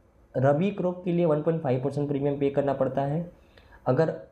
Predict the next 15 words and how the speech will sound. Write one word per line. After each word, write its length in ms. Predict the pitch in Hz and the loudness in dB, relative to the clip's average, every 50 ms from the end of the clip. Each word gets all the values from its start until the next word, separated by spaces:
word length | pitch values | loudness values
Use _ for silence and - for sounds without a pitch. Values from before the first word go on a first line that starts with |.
| _ _ _ _ - | _ _ _ _ 0
खरीफ 380 | - 147 151 196 202 - - - | 2 2 4 2 2 -2 -6 -4
crop 260 | - 139 135 131 131 | -2 -2 0 -2 -2
है 120 | 127 135 147 | -2 -4 -2
उसके 220 | - 131 - - 139 | -4 -4 -2 -2 0
लिए 100 | 147 143 | 0 0
दो 280 | 131 113 104 120 135 | 0 2 2 2 2
percent 480 | 131 135 139 131 131 - 147 147 147 147 - - _ _ _ _ | 2 2 0 0 0 0 0 0 -2 -4 -8 -16 _ _ _ _
premium 300 | - 135 131 139 147 143 | 0 0 2 2 0 0
पे 160 | 135 143 139 | 2 2 0
करना 260 | 135 143 143 139 139 135 | 2 2 0 0 0 0
पड़ता 280 | - 135 127 - 143 | 0 0 0 0 -2
है, 280 | 143 147 160 175 - - - - - _ _ - | -2 -2 -2 -4 -6 -10 -18 -20 -20 _ _ -2
और 80 | 151 | -2
अगर 380 | - - 139 135 139 156 160 170 175 175 - - - _ _ - - - _ _ - | 0 0 -2 0 2 2 2 2 0 -4 -10 -16 -20 _ _ -20 -20 -20 _ _ 2
कोई 180 | 151 156 156 | 4 4 4